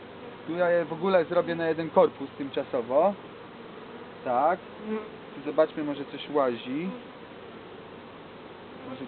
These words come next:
coś łazi. Nic nie łazi.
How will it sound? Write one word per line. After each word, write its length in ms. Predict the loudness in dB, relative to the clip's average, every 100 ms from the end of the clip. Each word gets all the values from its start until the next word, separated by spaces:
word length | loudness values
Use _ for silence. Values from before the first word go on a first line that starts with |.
| -10
coś 280 | -10 0
łazi. 600 | 2 4 2 -2 -4 -2 -4 -6 -14 -14 -14 -14 -14 -14 -14 -16 -16 -14 -14 -14 -14 -16 -14 -14 -14 -14 -14 -14 -16 -16 -14 -14 -14 -14 -14 -14 -14 -14 -14 -14 -14 -12 -12
Nic 200 | -10 -4
nie 140 | 0
łazi. 400 | 4 6 6 2